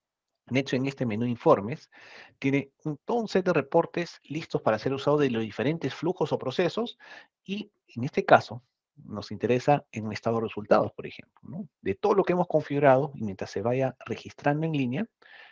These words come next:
por ejemplo, este es un estado de resultados, o un estado de ganancias y pérdidas, o un P and L estándar de NetSuite, que ustedes también pueden personalizar de acuerdo a su estructura, pero a lo que voy es que,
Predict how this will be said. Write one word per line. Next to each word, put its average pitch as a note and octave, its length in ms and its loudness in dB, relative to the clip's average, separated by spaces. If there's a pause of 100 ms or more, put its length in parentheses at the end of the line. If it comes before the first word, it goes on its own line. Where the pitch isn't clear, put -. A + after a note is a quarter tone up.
(160)
por D#3 140 4
ejemplo, A3 480 2
este D3 180 0
es D3 100 -2
un C#3+ 100 2
estado C3+ 240 4
de C3+ 80 0
resultados, G#2 680 2
o G2+ 40 -4
un G#2+ 100 -2
estado G#2 220 0
de G#2 40 0
ganancias G2+ 440 -4
y F#2 100 -12
pérdidas, C#3 480 2
o G#2+ 40 -4
un G#2 80 -6
P G2 180 -2
and G#2 120 -2
L - 220 2 (400)
estándar C#3+ 540 4
de C3 80 6
NetSuite, - 400 -2 (160)
que B2 100 -2
ustedes E3 360 6
también C3 180 6
pueden B2+ 180 4
personalizar A#2+ 640 0
de A#2+ 60 2
acuerdo G2+ 300 0
a - 20 -6
su - 100 -10
estructura, D#3+ 500 -2 (680)
pero C#3 100 6
a C#3 60 8
lo C#3 80 6
que D3+ 100 0
voy E3 200 2
es D#3 100 2
que, D#3+ 200 0